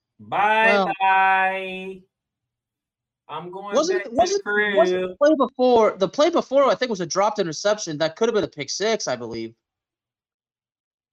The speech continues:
Speaker 1: I'm
Speaker 2: Well, who
Speaker 1: good.
Speaker 2: knows if it could have been a pick six. I mean, it, it definitely would have, it definitely probably would have been enough to put Arizona in field goal range.
Speaker 1: That ticked me the hell off.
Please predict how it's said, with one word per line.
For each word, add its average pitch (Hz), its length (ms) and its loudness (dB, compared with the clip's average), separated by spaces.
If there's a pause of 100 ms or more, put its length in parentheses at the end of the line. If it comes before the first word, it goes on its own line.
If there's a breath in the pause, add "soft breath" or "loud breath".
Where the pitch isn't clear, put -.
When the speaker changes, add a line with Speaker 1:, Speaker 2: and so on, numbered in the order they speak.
(680)
Speaker 1:
I'm 117 160 -20
Speaker 2:
Well, 165 120 -2
who 208 80 2
Speaker 1:
good. 247 80 2
Speaker 2:
knows 226 180 2
if - 80 -14
it - 20 -8
could 214 80 2
have 190 80 2
been 185 80 -4
a 151 40 -4
pick 175 240 -6
six. 190 340 0
I 143 100 -6
mean, 156 160 -2
it, 165 240 -4
it 165 100 -4
definitely 208 300 2
would 180 140 2
have, 151 120 -4 (440)
it 160 180 0
definitely 214 320 2
probably 202 240 2
would 202 100 4
have 180 80 0
been 185 80 0
enough 180 300 0
to 156 80 -14
put 185 160 0
Arizona 175 520 0
in 156 120 0
field 196 260 -2
goal 156 180 -2
range. 151 440 -8 (800)
Speaker 1:
That 135 400 -12 (680)
ticked - 280 -16
me 107 160 -18
the 101 100 -16
hell 90 260 -18
off. 82 180 -20